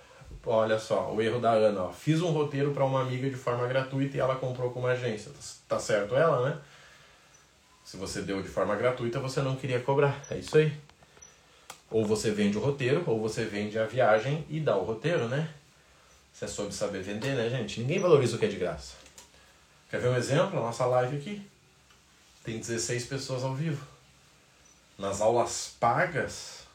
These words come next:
o pessoal tem vinte, trinta pessoas. Por quê? Porque pagou mil reais pra tá lá. De onde mora é a mesma distância, São Paulo e Rio. Quando viajo, normalmente embarco em Guarulhos. Top demais. Quantas pessoas têm essa informação ali do, do Moura?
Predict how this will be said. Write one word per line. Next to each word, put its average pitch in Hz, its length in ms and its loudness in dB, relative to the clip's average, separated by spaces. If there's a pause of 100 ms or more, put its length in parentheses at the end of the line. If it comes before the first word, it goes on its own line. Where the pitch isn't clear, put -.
o 120 100 -10
pessoal 127 760 2 (1120)
tem 127 160 -4
vinte, 131 300 -2
trinta 127 240 -4
pessoas. 135 400 -2
Por 117 120 -10
quê? 151 200 0
Porque - 180 -6
pagou 120 260 0
mil 131 180 2
reais 135 360 2
pra 143 140 -4
tá 143 160 2
lá. 143 260 2 (1120)
De 127 80 -6
onde 135 200 0
mora 135 300 6
é 135 40 8
a 135 40 2
mesma 143 260 4
distância, 139 440 0
São 135 220 -4
Paulo 135 300 6
e 139 60 4
Rio. 135 280 2
Quando 127 200 -2
viajo, 120 340 2
normalmente 127 480 -2
embarco 117 340 -2
em 123 40 -2
Guarulhos. 131 260 2
Top 127 240 4
demais. 165 600 0
Quantas 135 260 -2
pessoas 143 400 -2
têm 135 120 -2
essa 127 140 -2
informação 123 560 0
ali 113 140 -4
do, 104 260 -6 (580)
do 117 120 -8
Moura? 113 360 -2